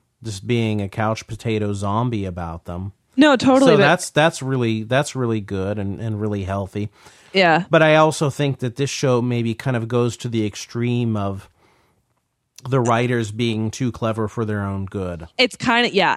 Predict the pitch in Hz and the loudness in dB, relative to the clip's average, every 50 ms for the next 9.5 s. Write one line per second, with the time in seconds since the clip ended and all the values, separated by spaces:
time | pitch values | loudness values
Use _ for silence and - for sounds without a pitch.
0 | - - 202 190 - - 214 220 208 214 240 - - 220 185 180 180 - 214 208 | 0 -2 -2 -2 -2 0 0 2 2 2 0 0 2 2 2 2 2 0 -2 -2
1 | 214 214 220 220 214 - 175 175 165 175 175 175 165 165 180 196 - 185 165 165 | 0 0 0 0 0 2 2 2 2 2 0 0 2 2 2 2 2 2 2 4
2 | 170 - - _ _ - 120 - _ _ _ _ _ - - 190 185 - - 160 | 2 0 -2 _ _ -6 -6 -6 _ _ _ _ _ 2 4 4 4 2 2 2
3 | 180 190 196 - - 185 185 170 185 180 180 185 196 - - 220 196 196 202 196 | 4 4 4 4 2 2 2 4 4 4 4 4 2 2 4 4 6 6 4 4
4 | 190 175 175 175 175 - 180 175 175 - 175 175 185 214 - - - 170 165 160 | 2 2 2 2 2 0 -2 -2 0 0 0 0 0 0 -2 -2 0 2 2 2
5 | - 175 170 - - - _ _ _ _ _ _ _ _ _ - - 185 180 - | 2 2 0 -2 -4 -14 _ _ _ _ _ _ _ _ _ 0 0 0 2 2
6 | 196 175 151 170 180 - - 196 156 143 143 - - 165 160 156 147 143 151 143 | 0 2 2 2 2 2 4 4 4 4 4 4 4 4 4 4 4 2 2 2
7 | 139 143 - - 120 98 92 - - - 180 175 170 165 165 - 175 165 160 156 | 0 0 -2 -4 -6 -6 -6 -8 -6 -4 -2 0 2 2 2 0 0 -2 0 2
8 | 170 160 160 - 156 147 139 139 135 127 139 - - - 135 113 - - 156 - | 0 2 2 4 4 4 4 4 4 4 2 2 2 2 2 2 2 2 0 -2
9 | - 147 - - 160 156 156 160 151 156 | -2 -2 -4 -2 0 2 2 4 4 2